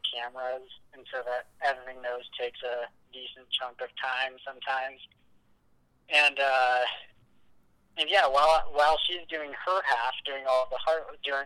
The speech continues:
doing all of the footage logging and harvesting, I'm editing the second half of the wedding before that.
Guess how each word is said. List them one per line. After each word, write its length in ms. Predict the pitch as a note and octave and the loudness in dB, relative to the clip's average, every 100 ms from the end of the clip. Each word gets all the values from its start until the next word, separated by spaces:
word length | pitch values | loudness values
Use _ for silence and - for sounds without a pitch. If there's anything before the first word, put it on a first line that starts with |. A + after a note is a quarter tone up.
| - | -8
doing 180 | D3+ C#3+ | -10 -6
all 140 | B2+ B2 | -4 -6
of 60 | |
the 60 | C3 | -8
footage 220 | D3 C#3+ C#3+ | -8 -8 -4
logging 340 | C3+ C3 B2+ A#2+ | -2 -2 -6 -16
and 80 | A#2 - _ _ _ | -16 -18 _ _ _
harvesting, 680 | - D#3 D#3 - C3 B2+ C3 _ - _ _ _ _ - | -2 0 0 -8 -8 -10 -14 _ -20 _ _ _ _ 2
I'm 240 | D3+ D#3+ D#3 | 4 4 2
editing 600 | D3 C#3+ C#3 C#3 C#3 C3 - | 0 0 -4 -12 -14 -16 -14
the 60 | - | -2
second 280 | E3+ E3 D3 | 0 0 0
half 200 | C#3 C3 C3 | 0 0 -4
of 120 | B2+ | -10
the 100 | C3 | -4
wedding 260 | C3+ C3+ A#2+ | -4 -4 -8
before 340 | - G#3 G#3 | -2 0 2
that. 280 | C3+ C3 | 2 0